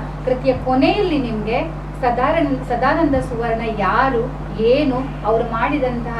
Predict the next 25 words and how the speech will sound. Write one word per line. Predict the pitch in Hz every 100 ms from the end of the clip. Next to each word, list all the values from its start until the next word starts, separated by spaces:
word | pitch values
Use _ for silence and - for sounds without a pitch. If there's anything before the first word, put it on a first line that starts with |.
| 226
ಕೆಲಸ | 214 240
ಕಾರ್ಯಗಳು | 254 - 214 233 240 220 214
ಏನು | 208 233 240 233
ಅನ್ನೋದನ್ನ | 208 202 226 196
ಬಹಳ | 196 196
ಸೊಗಸಾಗಿ, | 202 208 240 285 269 220 208
ಆ, | - - - 190 185 -
ಸು-, | 214 190 220
ಸೀತಾಲಕ್ಷ್ಮಿ | 226 240 220 226 214
ಕರ್ಕಿಕೋಡಿ | 214 208 220 214 202
ಅವರು | 196 196 -
ದಾಖಲಿಸಿದ್ದಾರೆ. | - 277 262 240 214 202 190 202 - - 214
ಬಹುಶಃ | 226 226
ಇಂಥ | 220 226
ಒಂದು | 220 214 202
ಸುಂದರ | 202 233 262 269 240
ಕೃತಿಗಳು, | 226 226 277 262 220 -
ಈ | 285 370
ಕೃತಿಯ | 330 277 269 262 247 233 - - 226
ಒಂದು | 233 240
ಅವಲೋಕನ | 226 262 302 330 311
ಈ | 254 247 320
ಕ್ಷಣದಲ್ಲಿ | - 294 262 247 240
ಮಾಡಿದ್ದು | 220 214 262 220 226
ನಮ್ಮೆಲ್ರಿಗೂ, | - - - 226 226 302 381 277